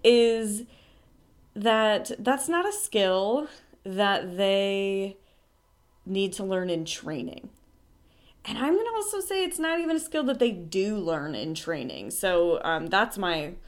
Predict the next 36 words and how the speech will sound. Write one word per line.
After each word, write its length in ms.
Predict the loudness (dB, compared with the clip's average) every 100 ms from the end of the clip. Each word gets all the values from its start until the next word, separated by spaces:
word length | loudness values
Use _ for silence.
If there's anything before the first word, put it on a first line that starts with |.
| -20 -20 -20 _ _ _ _ -8
I 60 | -6
would 100 | -2
say 120 | 0
the, 260 | 0 -2 -4
the 140 | -6
fact 460 | 2 4 4 2 0
here 220 | 6 6
is 100 | 6
that 100 | 0
it's 120 | -4
not 160 | -4 -4
a 40 |
skill 220 | -2 -4
they 140 | -2 -6
need 300 | -4 -6 -4
to 100 | -4
learn 220 | -4 -4
in 100 | -4
training. 440 | -4 -4 -4 -4
And 120 | -4
then 320 | -4 -6 -8 -6
my 140 | -4
opinion 680 | -6 -8 -4 -2 0 0 -2
is 640 | -2 0 2 0 -4 -8 -10 -20 -20 -14
that 540 | -2 2 2 0 -6 -18 _ -10
they 140 | 0 2
also 280 | 2 0
don't. 580 | -4 0 -2 -2 -12 -18 -20 -20 -18
So 640 | -4 2 4 4 2 0 -8
producing 640 | -4 -4 -2 -4 -4 -4 -4
frustration 680 | -4 -6 -2 -4 -2 -6 -6
in 180 | -6 -8
training, 680 | -6 -6 -6 -8 -8 -10 -12
I 180 | -2 0
would 200 | 0 -2
say, 560 | -4 -2 0 -2 -4